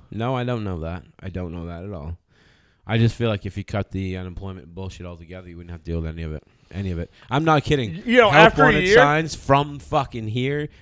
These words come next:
Speaker 1: to all the way over there, fifteen hundred and forty miles of an adventure. Help wanted, help wanted, help wanted, help all across the entire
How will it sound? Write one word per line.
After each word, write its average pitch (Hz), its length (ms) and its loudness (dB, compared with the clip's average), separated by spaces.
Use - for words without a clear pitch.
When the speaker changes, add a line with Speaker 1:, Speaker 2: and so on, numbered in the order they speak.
Speaker 1:
to 151 240 6
all 131 300 -2
the 135 100 -2
way 135 200 0
over 135 200 -2
there, 135 220 0
fifteen 139 480 -6
hundred 135 280 -6
and 110 120 -12
forty 127 280 0
miles 120 340 -2
of 110 100 -2
an 110 80 -4
adventure. 104 560 -4
Help 135 300 -2
wanted, 98 220 -6
help 127 240 -4
wanted, 90 200 -8
help 123 220 -4
wanted, 92 220 -6
help 113 320 -8
all 139 420 2
across 117 540 -6
the 98 140 -8
entire 113 580 -10